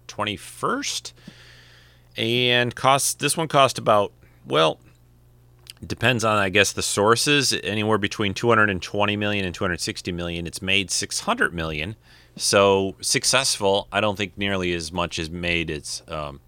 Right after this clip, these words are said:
sorry, I don't think it's made as much, uh, as the others. Oh, yeah, here's the detail in Wikipedia. It's the, uh, it's actually the tenth highest grossing film of twenty seventeen, but it's the lowest grossing of the franchise, which kind of makes sense.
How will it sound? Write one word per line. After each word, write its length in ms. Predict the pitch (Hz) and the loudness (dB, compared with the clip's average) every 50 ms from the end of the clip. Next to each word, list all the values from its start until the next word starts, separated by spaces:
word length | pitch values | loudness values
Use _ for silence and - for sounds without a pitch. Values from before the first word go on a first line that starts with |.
| _ - - - - _ - | _ -20 -20 -20 -20 _ -4
sorry, 300 | - - 101 90 85 87 | 4 6 6 6 8 6
I 40 | 92 | 4
don't 120 | 101 95 | 2 2
think 120 | 101 92 | 0 -2
it's 140 | 95 - - | -4 -4 -2
made 180 | 92 90 90 85 | 0 0 0 0
as 120 | 80 82 | -2 -6
much, 440 | 85 85 85 82 80 - - - - _ - - - - - _ _ - - | -4 -2 -2 -2 -2 -4 -8 -10 -10 _ -20 -20 -20 -20 -20 _ _ -6 -2
uh, 400 | 71 73 71 71 67 67 65 67 - _ _ - - _ _ _ - | -2 0 0 0 -2 -4 -6 -10 -14 _ _ -20 -20 _ _ _ -6
as 140 | 90 87 85 | -4 -4 -2
the 140 | 87 80 85 | 0 0 2
others. 260 | 87 87 85 80 80 | 2 2 0 0 -2
Oh, 160 | 90 87 90 | 0 0 0
yeah, 240 | 87 87 87 80 78 | 2 2 2 2 2
here's 220 | 90 101 98 85 | 2 0 0 0
the 60 | 87 78 | -2 -6
detail 440 | 78 85 87 - - 87 82 80 | -6 -6 -6 -2 0 0 0 0
in 160 | 78 78 78 78 | -2 -6 -6 -6
Wikipedia. 560 | 82 82 - 78 - - 92 87 76 80 76 | -6 -6 -6 -8 -10 -6 -8 -6 -4 -4 -4
It's 240 | 76 73 - - - | -4 -4 -6 -8 -6
the, 220 | 82 82 78 78 | -4 -4 -2 -2
uh, 120 | 73 73 - - _ - - - - - - - - - | -2 -4 -6 -10 _ -20 -20 -20 -20 -20 -20 -20 -18 -14
it's 140 | - - - | -6 2 4
actually 280 | 117 104 - - 98 90 | 4 4 4 0 0 0
the 80 | 85 | -2
tenth 280 | - - 135 160 151 135 | -2 0 -2 -2 -2 0
highest 340 | 135 143 143 135 - - - | 2 4 4 4 4 2 0
grossing 280 | 131 127 - 127 107 | -2 0 0 -2 -4
film 240 | - - 135 127 117 | -2 -4 -4 -4 -4
of 80 | 95 - | -8 -8
twenty 220 | - 117 120 120 | -4 -4 -2 -2
seventeen, 580 | 110 - 123 - 113 - - 135 143 143 135 110 | 0 -2 -2 -2 -2 -4 -4 -4 -4 -4 -4 -2
but 140 | 92 87 87 | -4 -4 -4
it's 100 | - - | -4 -6
the 100 | 95 87 | -6 -2
lowest 480 | 90 95 98 107 107 101 - - - | 0 0 0 0 0 -2 -4 -6 -8
grossing 580 | - - 73 73 92 95 92 85 - 92 82 60 | -10 -12 -10 -2 0 0 0 0 -2 -4 -4 -6
of 180 | 65 78 76 | -8 -10 -10
the 100 | - - | -12 -14
franchise, 640 | - - 82 78 76 71 - - 64 64 64 - - | -10 -8 -8 -8 -8 -8 -8 -6 -6 -6 -6 -6 -10
which 260 | - 69 - - - _ - - - - - - - - _ - | -12 -12 -12 -14 -14 _ -20 -20 -20 -20 -20 -20 -20 -20 _ 4
kind 220 | - 135 139 123 | 4 6 6 6
of 80 | 98 85 | 2 0
makes 260 | 87 82 78 - - | -2 -6 -4 -4 -4
sense. 380 | - 82 71 71 - - - | -4 -4 -6 -6 -8 -8 -10